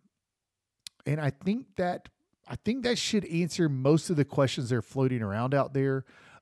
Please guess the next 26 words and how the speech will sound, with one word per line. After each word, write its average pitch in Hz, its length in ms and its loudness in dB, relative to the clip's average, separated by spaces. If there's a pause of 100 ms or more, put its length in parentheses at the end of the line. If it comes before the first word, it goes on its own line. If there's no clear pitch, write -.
Um, 113 320 -2
I 147 140 4
know 147 320 8
that 160 120 6
we 143 120 4
should 147 240 0
have, 123 640 0 (120)
a-, 160 180 0
at 165 140 4
the, 156 160 4
at 151 140 2
the 147 80 2
time 220 300 0
of 202 100 4
this, 170 380 4 (400)
I 147 60 2
know 151 120 4
that 131 160 0
C 180 180 0
C 160 260 2
A - 20 4
Florida 143 540 0 (320)
has 139 200 2
communicated 151 640 0
about 147 340 2
it. 151 160 -2